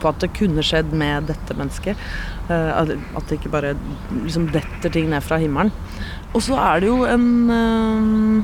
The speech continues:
liksom fin form. Det er tredve minutter med drama. Jeg liker selv å se på sånn Shameless og Better Things og sånn, som på en måte har den, ikke sånn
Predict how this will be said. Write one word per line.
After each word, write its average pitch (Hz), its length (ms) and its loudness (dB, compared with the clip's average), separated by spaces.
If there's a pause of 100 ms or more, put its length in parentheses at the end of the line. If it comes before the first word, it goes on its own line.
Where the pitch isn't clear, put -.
(960)
liksom 202 560 4
fin 208 460 0
form. 320 320 2
Det 269 140 4
er - 120 -4
tredve 160 300 0
minutter 151 340 -2
med 143 140 -2
drama. 160 400 2 (380)
Jeg 165 400 2
liker 151 380 -2
selv 190 480 2
å 180 80 4
se 165 220 0
på 170 340 2
sånn 156 340 0
Shameless 151 800 0
og 160 80 0
Better 147 260 -2
Things 147 420 -2
og 147 60 -2
sånn, 175 240 2
som 165 180 0
på 160 100 -2
en 160 120 2
måte 156 200 0
har 147 280 0
den, 151 240 2 (240)
ikke - 320 -2
sånn 160 200 2